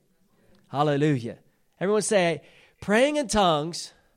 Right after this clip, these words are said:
builds up my inner man." Hallelujah. Praise God. Now,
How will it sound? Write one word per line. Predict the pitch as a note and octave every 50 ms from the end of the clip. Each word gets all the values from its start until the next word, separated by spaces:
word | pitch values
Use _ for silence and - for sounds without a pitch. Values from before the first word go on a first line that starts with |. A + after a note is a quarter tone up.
| _ _ _ _ _ _ _ _ _ - - C3+ A#2+
builds | F#3 G3 G#3 A3 A3+ A#3 A3+ F3 D3 G3
up | G#3 G#3+ G#3+
my | G3+ G#3 G#3 G#3 G3
inner | G3+ G#3 G3+ G3 F#3+
man." | F#3 E3+ D#3+ D3 C3+ A#2+ G#2+ - - - _ - _ - - - - - - - - - - - - - - - - - - - _ -
Hallelujah. | E3 F3 F#3+ G3 G3 F3+ E3+ F3 F#3+ F#3+ D#3 C3 C3+
Praise | - - - F3 E3 E3 C#3 B2+
God. | B2+ D#3 D#3+ D3 C3 D3+
Now, | G#3 C4+ E4 F#4 F#4+ F4 D4+ C#4+ C4+ -